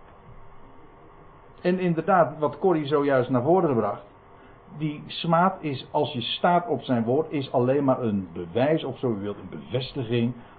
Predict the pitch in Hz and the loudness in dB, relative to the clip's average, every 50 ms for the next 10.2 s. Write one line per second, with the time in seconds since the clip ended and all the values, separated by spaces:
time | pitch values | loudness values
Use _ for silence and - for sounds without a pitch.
0 | - - - 131 120 113 120 120 - - 101 95 101 117 113 - 110 90 - 90 | -10 -2 0 0 0 0 -2 -6 -8 -6 -6 -6 -6 -6 -6 -6 -8 -8 -8 -10
1 | 92 95 90 90 82 87 87 - - - - - - - - - - - - - | -10 -10 -10 -8 -8 -10 -10 -10 -12 -12 -12 -14 -16 -20 -20 -20 -20 -20 -20 -20
2 | - - - - - - - - - - - - - - 202 190 196 240 269 320 | -20 -20 -20 -20 -20 -20 -20 -20 -20 -20 -20 -20 -6 -2 -2 0 2 2 2 2
3 | 349 - 285 202 135 107 90 - - - - - - - 127 107 - 143 143 143 | 2 0 0 2 2 2 2 -2 -8 -12 -16 -18 -8 -6 -6 -2 0 0 0 0
4 | - 160 151 139 127 139 131 131 123 - - - - - - - - 139 135 127 | -2 -4 -4 -2 0 2 2 2 0 -2 -8 -18 -20 -20 -4 2 4 4 4 6
5 | 131 127 127 120 - 131 127 113 120 113 107 101 104 107 110 107 98 98 104 110 | 6 4 4 4 2 2 0 2 2 0 0 0 0 0 0 -2 -4 -4 -6 -6
6 | 107 101 107 120 117 123 196 117 120 117 139 139 131 135 135 123 135 143 156 165 | -4 0 0 0 2 4 4 4 4 6 6 6 6 6 6 6 6 6 6 6
7 | 160 143 139 160 156 156 156 151 143 123 165 214 233 220 214 208 185 156 160 143 | 4 6 6 6 8 8 6 4 4 6 6 4 6 6 6 6 4 4 2 0
8 | 117 95 85 - - - - - - - - 131 - 123 - - - 143 139 156 | 0 0 -2 -6 -12 -18 -20 -20 -8 -6 -4 -4 -4 -4 -4 -2 0 0 2 4
9 | 160 156 151 - - 151 127 104 95 131 202 285 330 294 247 196 180 196 170 131 | 4 2 4 6 6 6 6 8 6 6 6 6 6 4 4 6 8 8 8 8
10 | 107 98 - - | 8 4 0 -6